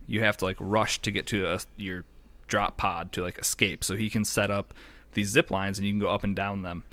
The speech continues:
Uh, so he can do that. He has this giant gun. There's the engineer who can set up turrets. Uh, he has two of them. You can help set them up, but then they kind of, like, auto fire on their own to kill things. Uh, and then the digger,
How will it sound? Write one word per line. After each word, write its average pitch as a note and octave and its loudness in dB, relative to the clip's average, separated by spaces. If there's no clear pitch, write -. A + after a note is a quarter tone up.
Uh, F#2 4
so G2+ -4
he A2 -2
can A#2 4
do G#2+ 4
that. G#2 4
He G2+ 0
has G2+ 0
this G#2 -4
giant F#2 0
gun. B2 4
There's G#2 2
the G#2 2
engineer A2 4
who C3 2
can G2+ -4
set A2 4
up - -4
turrets. - 0
Uh, F#2+ -2
he G#2 -2
has D#2+ -2
two A#2+ 4
of A2+ 0
them. A2+ 6
You G2 -2
can G#2 -4
help G#2 2
set G#2 2
them G2 0
up, C3 2
but A2 0
then G2 -2
they G2 -2
kind G2 0
of, F2 -4
like, F#2+ -4
auto G2+ 2
fire G2+ 2
on F#2+ -2
their F#2 -2
own G#2+ 4
to - -10
kill A#2+ 2
things. A#2 2
Uh, G2 6
and G2+ 2
then G2 2
the F#2+ -2
digger, F#2 4